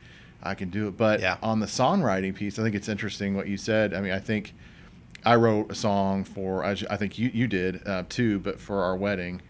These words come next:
Speaker 2: Yeah,
Speaker 1: And it was probably
Speaker 2: that's
Speaker 1: the
Speaker 2: right.
Speaker 1: best song I, I ever wrote. And we actually,
Speaker 2: Yeah.
Speaker 1: when we re-, we recorded it, and it was, it was, it was a pretty cool, I still have this, this dream of somebody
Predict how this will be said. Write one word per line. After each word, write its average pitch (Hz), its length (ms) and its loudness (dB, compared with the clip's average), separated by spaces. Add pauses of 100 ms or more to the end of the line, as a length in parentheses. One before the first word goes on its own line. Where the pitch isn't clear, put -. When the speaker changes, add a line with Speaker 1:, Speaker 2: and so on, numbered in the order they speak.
(540)
Speaker 2:
Yeah, 117 140 4
Speaker 1:
And 113 100 0
it 113 40 2
was 113 160 0
probably 135 240 6
Speaker 2:
that's - 80 4
Speaker 1:
the - 40 -
Speaker 2:
right. 110 200 4
Speaker 1:
best 120 240 6
song 113 260 4
I, 101 220 2
I 101 240 0
ever 107 280 -2
wrote. 107 300 2
And 107 80 -2
we 107 80 2
actually, 104 360 2
Speaker 2:
Yeah. 101 40 0
Speaker 1:
when 101 300 -2
we 101 100 0
re-, 95 140 -2
we 107 140 0
recorded 104 520 0
it, 104 160 2
and 95 180 -2
it 87 160 -4
was, 98 300 -6 (460)
it 113 80 -8
was, 107 260 -6
it 104 80 -8
was 110 140 -8
a 123 80 -8
pretty 110 180 -4
cool, 110 160 -4
I 123 80 6
still 131 300 4
have 104 220 2
this, - 260 -4 (300)
this 101 180 -10
dream 104 340 0
of 92 140 -4
somebody 95 340 -2